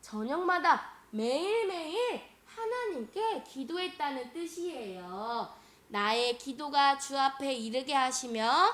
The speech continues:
나의 부르짖음에 주의 귀를 기울이소서."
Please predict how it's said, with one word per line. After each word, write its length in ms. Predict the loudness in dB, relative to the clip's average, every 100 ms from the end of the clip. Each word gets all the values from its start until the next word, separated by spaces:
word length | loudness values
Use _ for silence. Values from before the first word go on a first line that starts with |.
| 2 -14 -14
나의 420 | -2 0 2 0 -4
부르짖음에 1000 | -6 -6 -6 -8 -4 0 2 0 -6 -14
주의 400 | -8 0 2 2
귀를 400 | -2 -2 0 -2 -4 -20 _ -10
기울이소서." 1200 | -6 -6 -6 -10 -12 -14 -8 -4 -2 -2 -2 -4